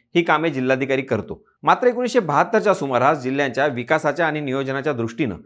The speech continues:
जिल्हा नियोजन समितीची स्थापना करण्यात आली. या समितीचा अध्यक्ष म्हणून मंत्री हे पालकमंत्री नेमले जाऊ लागले. तेव्हापासून पालकमंत्रीपद अस्तित्वात आलं. जिल्हाधिकाऱ्यांसह सचिव सदस्य, लोकप्रतिनिधी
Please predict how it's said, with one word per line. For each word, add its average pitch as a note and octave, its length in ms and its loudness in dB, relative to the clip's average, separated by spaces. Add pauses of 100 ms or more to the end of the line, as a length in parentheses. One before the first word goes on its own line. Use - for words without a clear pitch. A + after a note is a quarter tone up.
(260)
जिल्हा D#3 240 6
नियोजन C3+ 300 0
समितीची C#3 520 -2
स्थापना C3 400 -6
करण्यात A#2 340 0
आली. E2+ 140 -6 (300)
या G#2+ 140 0
समितीचा B2 560 0
अध्यक्ष C3+ 340 0
म्हणून D3 280 -2 (280)
मंत्री F3+ 340 2
हे G#3 100 4
पालकमंत्री D#3+ 600 2
नेमले C3+ 300 -2
जाऊ A#2+ 200 2
लागले. F2 260 -4 (360)
तेव्हापासून A#3 420 4
पालकमंत्रीपद F3 720 2
अस्तित्वात D3 440 0
आलं. C#3+ 160 0 (380)
जिल्हाधिकाऱ्यांसह A#2+ 840 0 (320)
सचिव F3+ 340 2
सदस्य, D#3 440 2 (280)
लोकप्रतिनिधी D3 880 0